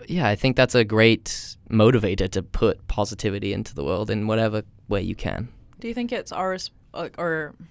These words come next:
Speaker 2: your responsibility or, like, our responsibility for people who are halfway across the world?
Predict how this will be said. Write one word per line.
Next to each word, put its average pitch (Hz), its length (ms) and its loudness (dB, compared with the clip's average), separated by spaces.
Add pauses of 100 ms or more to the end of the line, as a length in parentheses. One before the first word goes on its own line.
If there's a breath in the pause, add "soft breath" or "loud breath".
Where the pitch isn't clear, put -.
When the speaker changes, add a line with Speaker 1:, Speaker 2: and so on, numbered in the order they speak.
(140)
Speaker 2:
your 196 200 -4
responsibility 190 800 -6
or, 151 60 -8
like, 131 220 -12
our 165 200 -6
responsibility 160 720 -10
for - 140 -16
people 160 580 -8 (680)
who 190 120 -4
are 160 240 2
halfway 143 420 -10
across 139 380 -10
the - 80 -20
world? 131 440 -12